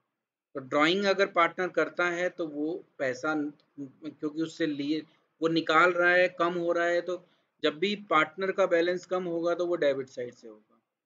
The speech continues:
Partner के capital account या current account का balance बढ़ेगा तो वो credit side से बढ़ेगा। तो जब मैं ड्राइंग करूँगा तो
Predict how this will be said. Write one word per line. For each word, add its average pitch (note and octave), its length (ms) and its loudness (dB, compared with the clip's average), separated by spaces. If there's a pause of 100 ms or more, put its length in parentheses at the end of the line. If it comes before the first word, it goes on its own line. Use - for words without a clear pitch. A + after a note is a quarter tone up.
(380)
Partner D3+ 360 0
के F3+ 120 -4
capital E3 420 0
account F3+ 260 0
या F#3 100 2
current F3 280 0
account E3+ 220 0
का E3+ 100 0
balance D#3+ 320 0
बढ़ेगा D#3+ 400 0
तो E3 120 -6
वो E3 120 -6
credit C3 400 -4
side A#2+ 220 -16
से - 140 -20
बढ़ेगा। - 220 -20 (680)
तो D3 60 -2
जब D#3 140 4
मैं E3+ 160 2
ड्राइंग D#3+ 360 2
करूँगा F#3 340 0
तो F3+ 120 -4